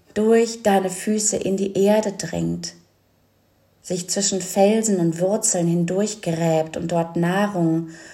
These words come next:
Unterstützung und Stabilität findet. Dieser Energiestrang ist dein Anker. Er gibt dir Halt, beruhigt und erdet dich.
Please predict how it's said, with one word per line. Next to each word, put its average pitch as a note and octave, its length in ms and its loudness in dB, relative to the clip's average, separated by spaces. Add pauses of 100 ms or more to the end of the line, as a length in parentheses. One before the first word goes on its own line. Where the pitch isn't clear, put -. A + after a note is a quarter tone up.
(220)
Unterstützung F3 800 -2
und E3 120 2
Stabilität F3 760 0
findet. E3+ 520 -8 (2250)
Dieser A#3+ 520 0
Energiestrang G3 1160 0 (540)
ist - 540 -2
dein G3 320 2
Anker. F#3 500 -2 (1120)
Er G3 180 4
gibt G#3+ 260 -4
dir F#3+ 140 -2
Halt, F#3 420 -4 (880)
beruhigt F#3 800 0 (340)
und F3 220 -6
erdet F#3 360 -2
dich. F3+ 320 -10